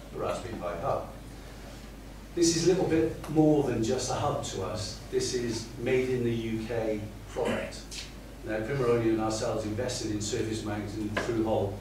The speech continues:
equipment. It's all in their premises in Pimoroni. So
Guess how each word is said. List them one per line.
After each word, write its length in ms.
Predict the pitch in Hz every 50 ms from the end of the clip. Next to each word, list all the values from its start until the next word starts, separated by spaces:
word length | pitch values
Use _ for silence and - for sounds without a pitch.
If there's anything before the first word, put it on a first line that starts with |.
| - - - - 117
equipment. 520 | 117 - - 139 143 135 120 120 123 127 - - - - - - - - - - -
It's 140 | - - 123
all 160 | 120 120 113
in 120 | 110 107 104
their 120 | 104 101
premises 540 | 98 104 113 110 107 104 104 107 101 - 104
in 120 | 101 98 95
Pimoroni. 560 | 90 107 104 101 101 104 107 107 - - - - - - - - - - - - - -
So 200 | - 120 120 117